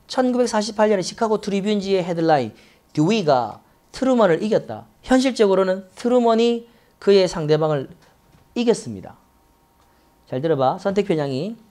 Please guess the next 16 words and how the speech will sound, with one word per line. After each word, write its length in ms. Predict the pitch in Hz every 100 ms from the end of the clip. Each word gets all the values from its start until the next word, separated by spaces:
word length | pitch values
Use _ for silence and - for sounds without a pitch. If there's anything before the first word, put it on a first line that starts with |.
| - - - -
모든 440 | 143 202 247 254
주된 380 | 214 180 226 208
여론조사가 640 | 160 185 196 156 170 139
그 180 | 123 135
뒤에, 200 | 151 165
그 140 | 117 143
시대가 460 | 202 165 139 131
토마스 500 | - 240 233 220 170
듀이가 640 | 190 220 160 147 131 98 - _ _ _ -
대통령이 440 | 151 220 214 170
될 140 | 135
거라 200 | 123 123
예측했어요. 580 | 113 107 - 104 - 101 - - _ _ _ _
시카고 360 | - 208 269 247
트리뷴이, 800 | 220 202 190 190 185 127 98 101
자, 300 | - 123 107